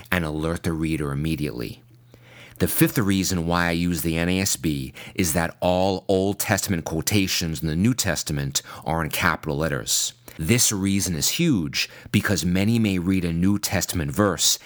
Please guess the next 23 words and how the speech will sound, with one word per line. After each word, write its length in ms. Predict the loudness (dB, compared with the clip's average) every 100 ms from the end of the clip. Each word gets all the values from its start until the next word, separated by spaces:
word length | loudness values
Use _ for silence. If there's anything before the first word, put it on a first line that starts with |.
| -4
and 160 | 0 2
not 280 | 0 -2 0
realize 800 | 2 4 2 0 -2 -2 -2 -2 -2
that 120 | 0
the 100 | 2
writer 480 | 0 2 2 2 2
is 140 | 0 0
actually 500 | 0 0 -2 -2 -2
quoting 460 | 0 2 2 2
something 600 | 0 -2 -2 -2 -2 -2 -6 -6
that 180 | -2 0
was 200 | 0 0
already 480 | 0 0 0 0 0
said 320 | 0 0 -4
before. 500 | -6 0 0 0 -6 -14 0
The 180 | 0 2
N 160 | 2
A 140 | 2 2
S 180 | 2 0
B 320 | 2 0 0
alerts 480 | -2 0 0 0 0
you 120 | 0
immediately 800 | 0 2 2 2 0 -4 -6